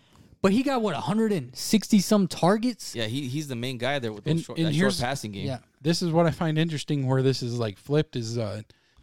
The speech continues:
Speaker 3: compared, compare this to the Bengals wide receiver core where Juju's your Tyler Boyd, uh, Chase Claypool's your T Higgins, and, and Deontay
Speaker 2: Yeah,
Speaker 3: Johnson's your
Speaker 2: yeah, very,
Speaker 3: Jamar Chase.
Speaker 2: very similar.
Speaker 3: And, but this one's reversed
Speaker 2: Yeah.
Speaker 3: how you're getting them right
Speaker 2: I,
Speaker 3: now
Speaker 2: I
Speaker 3: in
Speaker 2: don't
Speaker 3: the
Speaker 2: get
Speaker 3: draft.
Speaker 2: that either. I had Deontay last year. When he had good games, it, he was on.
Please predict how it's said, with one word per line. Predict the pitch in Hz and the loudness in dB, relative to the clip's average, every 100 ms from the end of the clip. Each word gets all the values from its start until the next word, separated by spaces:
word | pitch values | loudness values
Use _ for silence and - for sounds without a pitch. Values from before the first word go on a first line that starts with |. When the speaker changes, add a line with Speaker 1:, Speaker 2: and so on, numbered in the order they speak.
| - | -6
Speaker 3:
compared, | 135 135 180 143 147 - | -2 -2 -2 -4 -10 -8
compare | 139 131 160 | -4 2 4
this | 156 143 | 6 4
to | - | 2
the | 123 | 0
Bengals | 113 139 143 120 | 0 0 2 2
wide | 127 123 | 2 2
receiver | 107 139 139 | 0 0 0
core | 117 135 123 | 0 0 2
where | 113 107 _ _ _ _ | 0 -4 _ _ _ _
Juju's | - 139 156 156 135 | -2 2 4 4 2
your | 123 | 0
Tyler | 139 131 120 | 0 2 0
Boyd, | 110 107 107 104 _ _ _ _ _ _ | 0 0 -2 -4 _ _ _ _ _ _
uh, | 117 110 107 - | -10 -10 -12 -10
Chase | - 143 123 | -2 -2 0
Claypool's | 147 143 123 143 120 | 4 4 4 2 2
your | 113 | -2
T | - 127 | -2 0
Higgins, | 123 127 127 120 | 0 0 -2 -4
and, | 113 107 104 104 - | -6 -8 -10 -12 -12
and | 131 107 | -12 -10
Deontay | 101 120 117 117 | -4 -2 -2 -4
Speaker 2:
Yeah, | 110 127 | -2 -2
Speaker 3:
Johnson's | 139 123 120 | -2 -4 -4
your | 131 | -2
Speaker 2:
yeah, | 135 | 0
very, | 127 | 2
Speaker 3:
Jamar | 120 110 | 2 0
Chase. | - 143 | 2 2
Speaker 2:
very | 120 139 | 2 -2
similar. | - 170 131 | -8 -10 -4
Speaker 3:
And, | 123 113 | -4 0
but | 117 127 | 0 2
this | 143 139 | 2 2
one's | 131 117 | -2 0
reversed | 135 120 120 135 127 - | -2 -2 0 0 -2 -8
Speaker 2:
Yeah. | 104 104 | -12 -4
Speaker 3:
how | 123 | -2
you're | 113 | -2
getting | 120 135 123 | 0 -2 -2
them | 113 | -4
right | 120 113 | -2 0
Speaker 2:
I, | |
Speaker 3:
now | 120 | 0
Speaker 2:
I | |
Speaker 3:
in | 113 | 0
Speaker 2:
don't | |
Speaker 3:
the | 113 | -2
Speaker 2:
get | 107 | 0
Speaker 3:
draft. | 123 107 | 0 0
Speaker 2:
that | 104 | -4
either. | 104 98 | -8 -6
I | - | 0
had | 127 120 | 0 0
Deontay | 110 110 104 104 | -2 -6 -4 0
last | 104 104 - | 2 0 -4
year. | 104 | -2
When | 107 | 0
he | |
had | 123 117 | 0 0
good | 104 104 | 0 -2
games, | 110 117 104 | 0 0 0
it, | 110 110 | -4 -2
he | 113 | -2
was | 107 87 | -2 -6
on. | 85 92 | -8 -8